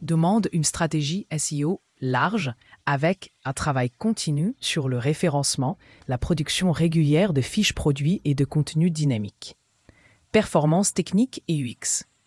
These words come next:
En termes de performance technique, un site vitrine est léger et rapide à charger.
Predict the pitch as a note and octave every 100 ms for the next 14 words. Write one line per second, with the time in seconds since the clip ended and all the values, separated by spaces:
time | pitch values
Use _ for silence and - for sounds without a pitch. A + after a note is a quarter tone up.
0 | _ - - - _ - D#3+ G3 G3 E3+
1 | D3 - F3+ - D3+ D#3 D3 - D3 -
2 | E3 - - _ _ - D3+ - G3 D3+
3 | D#3 - G3 B3 - C#3+ C#3 D#3+ E3 F#3+
4 | A3+ - B2+ D3+ - G3 D#3+ B2 - A#2+
5 | G#2+ G2+